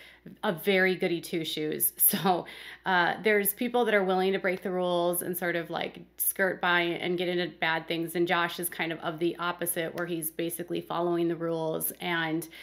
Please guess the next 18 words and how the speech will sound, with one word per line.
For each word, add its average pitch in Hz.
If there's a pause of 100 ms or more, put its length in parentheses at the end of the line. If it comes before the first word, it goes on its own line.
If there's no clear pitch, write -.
(200)
keeping 202
out 180
of 180
the 180
fray 160
and 170
really 190
just 175
staying 165
to 165
himself. 160 (460)
Uh, 175 (100)
and 190
as 202
far 208
<laughs> -
as, 180 (400)
um, 170